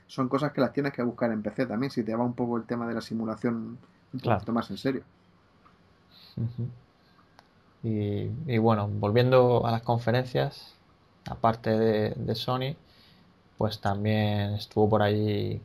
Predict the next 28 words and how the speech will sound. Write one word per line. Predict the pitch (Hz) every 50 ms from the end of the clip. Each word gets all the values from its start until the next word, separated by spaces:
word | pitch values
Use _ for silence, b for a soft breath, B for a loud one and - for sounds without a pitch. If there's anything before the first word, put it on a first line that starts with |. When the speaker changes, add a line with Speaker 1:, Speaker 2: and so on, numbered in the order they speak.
| - _
Speaker 2:
Crytek, | - - 117 123 127 120 131 151 - - - - - _ _ _ _ _ _ _ _ _ - -
concretamente | - - 110 101 - - 104 101 104 104 101 107 104 104 107 - - - 104 101 101 98 98 98 - - _ _ _ _ _ _ b b b b b b b _ _
era | - 107 104 104 101 98
Fran | - - - - 117 113 110 107 104 101 101
Beats | 104 123 143 - - - - - - _ _ _ _ _ _ -
de | - 107 101 -
Crytek, | - 120 123 131 127 170 - - - - _ _ _ _ _ _ _
Speaker 1:
Ujú. | 156 147 123
Speaker 2:
y | 104 101
estuvo | 98 - - 113 107
hablando | 104 107 110 107 107 107 104
sobre | 101 - 104 98 98 95 95 98 98 95 95 95 95 95 98
la, | 95 87 87 87 85 82 - - - - - - - - - _
la | - - - - 95
demo | 104 110 107 104 101
de | 98 101 104
Dinosaur | 107 110 110 107 104 - 110 104 101 104 104 110 - - - _ _ -
Island. | - 131 131 - 156 160 185 190 190 - - b b b b b b b b b b b b _ -
Y | 120 110 107 104 101 98 98
bueno, | 101 110 110 110 113 -
¿qué, | - 110 107 104 101 98 -
qué | - 117
nos | 110 110 113
podéis | - 104 98 98
contar | - - 104 101 - 107 104 101
de, | 101 101 98 98 98 107 - - - _ _ _ _ _ _ _
de | - - 117
esta, | - - - 113 104 104 113